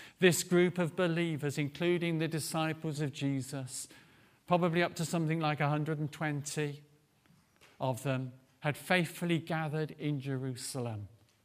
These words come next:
and prayerfully waited. Gathered and waited through that period of time. The final words of Luke in his gospel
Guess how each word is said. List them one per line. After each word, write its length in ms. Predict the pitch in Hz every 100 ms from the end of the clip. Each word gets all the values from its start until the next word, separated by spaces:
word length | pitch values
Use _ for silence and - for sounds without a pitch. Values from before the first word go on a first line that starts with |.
| _ _ _ _ _
and 220 | 139 135 135
prayerfully 840 | - 156 143 - 135 107 107 104 - _ _
waited. 640 | 117 107 101 - 113 95 - _ _ _ _ _ _ _ _ _ _ _ _ _ _ _ _ -
Gathered 580 | 160 165 156 170 160 160 - _ _ -
and 280 | 147 139 127
waited 640 | 120 107 - 117 101 - _ _ _ _ _ _ _
through 220 | - 135 123
that 260 | 127 -
period 400 | - 123 120 123
of 160 | 123 113
time. 520 | - 117 113 107 113 107 _ _ _ _ _ _ _ _ _ _ _ - -
The 80 | 151
final 420 | 139 180 180 170
words 500 | 151 180 165 131 -
of 140 | 139 127
Luke 300 | 170 156 -
in 80 | 139
his 180 | 139 -
gospel 720 | 175 165 - - 123 113